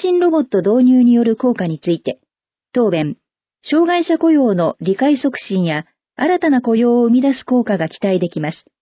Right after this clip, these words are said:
重度障害者が自宅にいながら接客できる分身ロボットを活用した就労の実証実験を実施します。喫煙所整備について。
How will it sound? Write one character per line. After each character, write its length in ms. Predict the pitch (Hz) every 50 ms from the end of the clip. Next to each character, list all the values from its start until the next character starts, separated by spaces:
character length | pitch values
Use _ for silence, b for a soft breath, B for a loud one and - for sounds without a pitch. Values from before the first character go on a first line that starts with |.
| _ _ _ _ _ _ _ _ _ _ _ _ -
重 220 | 190 226 311 320
度 120 | 285 269 247
障 240 | 247 262 262 269
害 180 | 262 262 262 254
者 160 | 254 254 220
が 200 | 190 190 180 175
自 160 | 170 175 185
宅 240 | - 262 277 - 302
に 180 | 277 277 277 277
い 40 | 277
な 120 | 294 285
が 100 | 277 262
ら 180 | 226 180 170 -
接 160 | - 233 -
客 280 | - - 254 233 247
で 100 | 220 233
き 140 | 226 - 214
る 240 | 170 165 160 165 _ -
分 160 | 175 254 320 - -
身 180 | 339 339 320
ロ 80 | 330 339
ボ 100 | 320 302
ッ 60 | 302
ト 160 | - 214 185
を 40 | 175
活 280 | - 185 180 - - 226
用 200 | 226 220 214 220
し 160 | - - -
た 240 | - 208 196 - - - - -
就 180 | 277 311 311 311
労 180 | 311 302 294
の 160 | 269 277 269 214
実 140 | 175 202 202 - - -
証 160 | 311 320 311
実 180 | 339 330 320 _
験 200 | - 262 240 196
を 60 | 170
実 120 | 151 160
施 160 | 160 - - 170
し 140 | - -
ま 120 | 143 135 -
す。 160 | - - _ _ _ _ _ _ _ _ _ _ _ _ _ _ _ _ _ _ _ _ _ _ _ _ _ _ _ _ _ _ -
喫 260 | - - - - 330 339
煙 200 | 339 339 330 311
所 100 | 320 302
整 200 | - 320 302 269
備 120 | 220 202
に 140 | 180 180 160
つ 100 | - 185
い 100 | 175 -
て。 200 | - 139 -